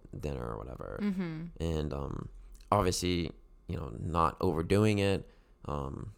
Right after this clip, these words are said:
Speaker 1: well, within reason, within proper technique and everything. Uh, I think that'd be a great way just to stay active. And obviously you need to have a home gym or home equipment.
Speaker 2: Mm-hmm.
Speaker 1: Um, even if you have, like, a T R X,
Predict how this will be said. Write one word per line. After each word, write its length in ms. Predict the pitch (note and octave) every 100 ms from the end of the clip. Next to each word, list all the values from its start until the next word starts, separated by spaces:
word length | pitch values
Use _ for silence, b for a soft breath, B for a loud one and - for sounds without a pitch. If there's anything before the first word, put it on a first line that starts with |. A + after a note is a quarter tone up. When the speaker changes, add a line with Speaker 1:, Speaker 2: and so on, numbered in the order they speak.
| - - -
Speaker 1:
well, 240 | E2 C2 -
within 280 | E2 E2 D2+
reason, 320 | D#2+ D#2 D#2
within 220 | D2 C2
proper 240 | - - -
technique 540 | - - D2+ E2 -
and 100 | D2+
everything. 640 | E2 E2+ E2+ D#2 E2 F2 b b b -
Uh, 60 |
I 100 | C2
think 140 | - A2+
that'd 120 | D#2+
be 60 |
a 40 | E2
great 200 | C#2+ C2+
way 80 | -
just 220 | E2 -
to 60 | F2+
stay 160 | - -
active. 680 | D#2+ D#2+ - - - - -
And 180 | - D2 - -
obviously 380 | F2 E2+ -
you 160 | E2 E2
need 180 | D#2+ D#2+
to 80 | -
have 260 | D#2+ D2+
a 60 | D#2+
home 320 | F#2+ D#2+ D2+
gym 320 | D#2 D#2 D2+
or 60 | C#2+
home 180 | E2 D2
equipment. 640 | - C#2+ C2+ D2 D2+ G3+
Speaker 2:
Mm-hmm. 440 | F#3 D#3+ D#3 D3+ - -
Speaker 1:
Um, 160 | C#2+ -
even 180 | A#2
if 80 | B2
you 80 | A2+
have, 100 | G2+
like, 140 | F#2+
a 60 | F2
T 280 | - F#2+ F2
R 160 | F2
X, 500 | D#2+ E2 E2+ - -